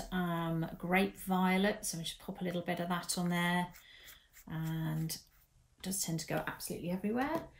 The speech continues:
A little bit of green. This is woodland green, if anybody wants to know specifically what it is.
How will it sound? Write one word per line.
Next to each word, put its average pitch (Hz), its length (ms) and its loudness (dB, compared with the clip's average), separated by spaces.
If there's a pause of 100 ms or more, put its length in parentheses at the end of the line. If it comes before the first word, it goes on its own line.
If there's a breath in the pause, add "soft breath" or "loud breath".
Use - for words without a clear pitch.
(360 soft breath)
A 262 40 -2
little 262 140 2
bit 233 160 4
of 202 140 2
green. 214 800 4 (1500 loud breath)
This 196 220 -4
is 175 220 -2
woodland 170 440 0
green, 185 480 0
if 269 140 -6
anybody 180 280 0
wants 180 280 -2
to 185 60 0
know 180 100 2
specifically - 760 -4
what 208 180 2
it 214 120 -2
is. 349 460 -2